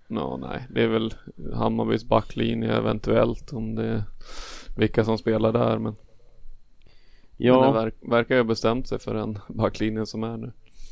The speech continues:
Speaker 2: Ja, mer eller mindre. Det verkar ju vara Sandberg,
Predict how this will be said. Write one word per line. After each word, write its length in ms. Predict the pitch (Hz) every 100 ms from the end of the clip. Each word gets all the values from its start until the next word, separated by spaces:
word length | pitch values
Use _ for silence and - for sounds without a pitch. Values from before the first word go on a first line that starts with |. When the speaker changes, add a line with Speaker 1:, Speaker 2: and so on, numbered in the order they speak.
| - - - - - - - -
Speaker 2:
Ja, 360 | 143 156 175 180
mer 240 | 160 156
eller 120 | 151
mindre. 380 | 156 147 107 107 - 147 - - - - -
Det 120 | - 143
verkar 260 | 147 139
ju 60 | 143
vara 140 | 147
Sandberg, 680 | - 131 120 123 120 117